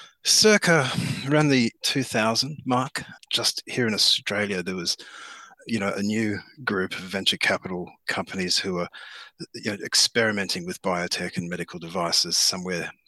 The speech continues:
you know, that they could get h-, superior returns. And so very quickly on my return home, I, I found it, you know, much more interesting funding and sort of trying to finance R and D programs than doing them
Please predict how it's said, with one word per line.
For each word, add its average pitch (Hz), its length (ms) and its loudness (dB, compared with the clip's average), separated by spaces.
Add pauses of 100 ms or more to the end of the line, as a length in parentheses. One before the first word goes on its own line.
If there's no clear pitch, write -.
(140)
you 90 100 -8
know, 87 80 -8
that 90 160 -8
they 90 160 -2
could 90 180 -10 (140)
get 87 180 -2 (160)
h-, - 140 -10 (100)
superior 85 600 -2 (100)
returns. 82 720 -2 (300)
And 104 80 -2
so 110 460 4
very 117 260 4
quickly 107 680 -4
on 90 120 -6
my 87 140 -4
return 87 400 -2
home, 87 380 -6
I, 82 80 -8 (120)
I 87 140 -4
found 82 340 -2
it, 73 80 -4 (600)
you 95 120 -6
know, 78 60 -4
much 87 260 -2
more 87 160 -4
interesting 87 640 -2 (120)
funding 104 500 0
and 76 160 -12 (100)
sort 95 140 2
of 78 80 -6
trying 90 240 -4
to 80 60 -6
finance 90 520 -2
R 82 120 -4
and 76 100 -6
D 76 160 -4
programs 76 540 -4
than 78 320 -8
doing 85 240 -6
them 73 160 -12